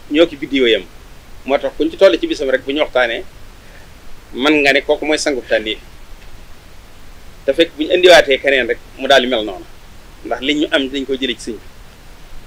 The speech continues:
Moo tax mu ne, euh, moo tax beneen waykat bi ñu wax ne, sa, euh, "Wa man yakuni cheikhul qadimu aban lahu tariqu hawaadihi wa yanzur wa yashruf." Képp koo xam ne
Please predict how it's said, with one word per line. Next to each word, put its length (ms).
Moo 140
tax 160
mu 120
ne, 180
euh, 240
moo 160
tax 160
beneen 260
waykat 380
bi 80
ñu 60
wax 140
ne, 100
sa, 180
euh, 1080
"Wa 80
man 140
yakuni 380
cheikhul 500
qadimu 480
aban 300
lahu 260
tariqu 460
hawaadihi 880
wa 120
yanzur 480
wa 200
yashruf." 480
Képp 220
koo 140
xam 120
ne 160